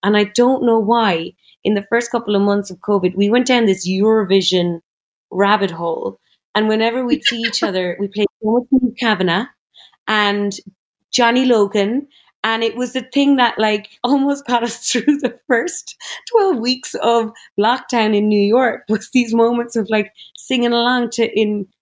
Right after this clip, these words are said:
In Your Eyes, or, you know, we went, uh, we went deep down an Irish Eurovision rabbit hole, and it kinda still makes us laugh 'cause we have some videos of us, like, singing along to those things. And I don't know why, but Eurovision took hold in our lockdown. And that was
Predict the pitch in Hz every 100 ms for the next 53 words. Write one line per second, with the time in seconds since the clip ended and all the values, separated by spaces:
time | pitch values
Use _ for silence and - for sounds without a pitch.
0 | _ 226 233 220 233 277 294 208 185 -
1 | 208 208 208 202 - 233 202 202 - 233
2 | 302 320 262 - 226 214 277 277 226 -
3 | 220 233 240 _ 220 202 196 190 185 185
4 | 190 185 190 - 180 180 180 175 175 160
5 | - - _ - 202 196 190 180 180 180
6 | - 202 196 - 247 254 220 202 190 185
7 | 190 202 202 - 175 190 202 196 190 190
8 | 196 190 185 190 190 - 190 190 185 185
9 | 185 185 180 196 185 185 190 190 180 180
10 | 180 185 180 175 _ _ _ _ - 226
11 | 240 - 226 196 208 196 185 180 - 208
12 | 202 208 202 196 190 202 190 185 175 175
13 | 185 190 180 175 - 196 208 220 233 233